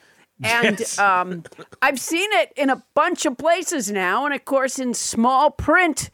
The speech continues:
Speaker 1: it says, uh, from the Pew Research Center.
Speaker 2: Yeah. Uh, you know, I love the Pew Research Center. They're, they're an amazing organization. I'm guessing that that chart, the Pew chart, also got you thinking about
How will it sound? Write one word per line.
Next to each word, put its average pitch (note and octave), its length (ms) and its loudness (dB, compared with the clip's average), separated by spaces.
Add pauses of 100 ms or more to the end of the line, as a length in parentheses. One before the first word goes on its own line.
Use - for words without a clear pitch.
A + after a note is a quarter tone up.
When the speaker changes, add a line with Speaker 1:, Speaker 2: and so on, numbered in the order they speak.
(160)
Speaker 1:
it A#3 180 -8
says, B3+ 580 -4
uh, G#3+ 280 -2
from C4 260 -4
the B3+ 80 -2
Pew D4+ 420 -2
Research B3 540 -2
Center. D#3+ 720 -6 (460)
Speaker 2:
Yeah. A#3+ 340 0 (180)
Uh, D#3 180 2
you E3 120 0
know, F#3 80 2
I F3+ 180 2
love A3+ 300 0
the C3+ 80 -2
Pew A#2 160 -4
Research A#2 340 -2
Center. F2+ 240 -8
They're, D3 160 0
they're F3+ 220 0
an C3+ 100 -2
amazing C#3 460 -2
organization. A2+ 560 -4 (240)
I'm B3+ 160 -2
guessing C4 300 0
that D#3+ 160 0
that D3 220 -2
chart, E3 400 -2
the A#2 120 -6
Pew E3+ 180 -8
chart, D#3 240 0
also C#3+ 200 -2
got B2 160 -4
you C3 40 -8
thinking C#3+ 220 -4
about A#2 220 -2